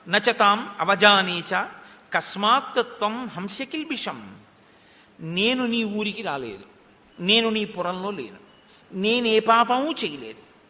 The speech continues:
నేను నిన్ను అవమానించలేదు, నేను నీ గురించి ఒక్క మాట మాట్లాడలేదు. ఏ కారణానికి మన ఇద్దరి మధ్య శత్రుత్వం ఉంది? ఈ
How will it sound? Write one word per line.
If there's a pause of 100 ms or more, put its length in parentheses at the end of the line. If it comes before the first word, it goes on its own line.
నేను
నిన్ను (100)
అవమానించలేదు, (400)
నేను
నీ
గురించి
ఒక్క
మాట
మాట్లాడలేదు. (1120)
ఏ
కారణానికి
మన
ఇద్దరి
మధ్య
శత్రుత్వం
ఉంది? (800)
ఈ